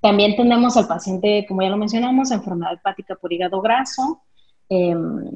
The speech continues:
también tenemos cuestiones hereditarias, eh, se ha también asociado un poco con la alimentación, ¿de acuerdo?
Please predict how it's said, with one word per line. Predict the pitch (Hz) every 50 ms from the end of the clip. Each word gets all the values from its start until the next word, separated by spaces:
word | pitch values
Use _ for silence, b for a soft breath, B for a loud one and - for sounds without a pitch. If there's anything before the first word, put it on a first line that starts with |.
| - - - _ _ _ _ _ _ _ _ _ _ - - - -
también | - 202 185 190 202 185
tenemos | 233 226 220 202 202 214 214
cuestiones | - 214 196 - - 180 175 180 185 185 190 190 - 214
hereditarias, | 196 180 175 170 165 165 - - 190 220 233 240 233 233 226 226 226 226 233 233 233 - -
eh, | 185 175 170 175 170 - - - 131 131 - - - _ _ _ _
se | - 190
ha | 175 175
también | 180 190 185 185 175 190 190 190 190
asociado | 190 190 - 185 175 - - 190 180 185 185 185 180
un | 175 175 175
poco | 190 185 185 - 180
con | 175 - 180 170
la | 170 170 165 165 165
alimentación, | 165 185 180 175 170 160 - 156 - - 220 226 233 240 254 262 262 269 262 - _
¿de | - -
acuerdo? | - - - - - - - 269